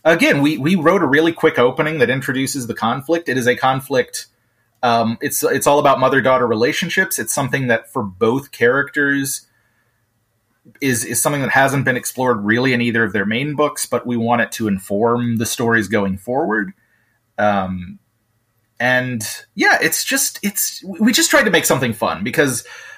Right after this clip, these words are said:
I think crossovers are tricky because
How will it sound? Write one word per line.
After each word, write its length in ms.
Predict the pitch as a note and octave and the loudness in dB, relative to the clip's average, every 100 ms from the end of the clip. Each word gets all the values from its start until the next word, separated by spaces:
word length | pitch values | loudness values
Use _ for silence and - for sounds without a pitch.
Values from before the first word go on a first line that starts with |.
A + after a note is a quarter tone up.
| - - | -4 2
I 100 | E3+ | 2
think 280 | - A3 - | 4 0 2
crossovers 640 | F3+ E3+ - E3 D3+ B2+ | 4 4 4 2 2 0
are 80 | A#2 | -4
tricky 560 | - - B2+ C3 A#2+ | -4 -2 -2 0 -2
because 880 | A2+ G#2+ - G#2 G#2 G2+ G2 F#2 | 0 -4 -2 -2 0 -4 -6 -8